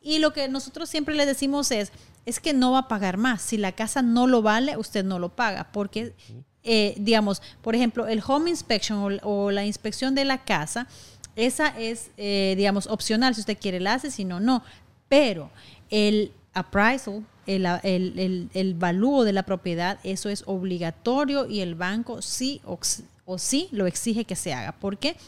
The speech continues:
Speaker 1: Porque ellos son los que determinan el precio real de la casa. Puede ser que usted de una casa de cuatrocientos mil ofrezca cuatrocientos veinte,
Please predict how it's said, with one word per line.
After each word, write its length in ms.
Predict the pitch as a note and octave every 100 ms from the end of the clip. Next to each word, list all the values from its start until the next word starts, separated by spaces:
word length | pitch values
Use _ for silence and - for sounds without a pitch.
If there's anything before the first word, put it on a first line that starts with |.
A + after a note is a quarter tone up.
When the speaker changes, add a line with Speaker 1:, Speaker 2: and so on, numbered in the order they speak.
| -
Speaker 1:
Porque 220 | - G3
ellos 100 | G#3
son 80 | B3
los 100 | B3
que 80 | B3+
determinan 520 | G#3+ G#3 F#3+ F#3+ G3+
el 100 | G3
precio 400 | E3+ F#3+ F#3+ G#3+
real 480 | G3 F#3 E3 D#3+ F3
de 80 | E3+
la 120 | D3+ B2+
casa. 280 | D3 -
Puede 180 | F3+ G#3+
ser 140 | G#3 A3
que 60 |
usted 240 | A#3 - A3 - - -
de 80 | G#3
una 220 | A3 A3
casa 280 | A3 G#3+ A3
de 100 | G#3
cuatrocientos 560 | G#3 G#3 G3+ G3+ G3+
mil 160 | G#3 A3
ofrezca 360 | G#3+ G#3+ G#3 A3
cuatrocientos 580 | G3+ G3 G3+ G3 A3+
veinte, 440 | A#3+ C4+ A#3+ C#4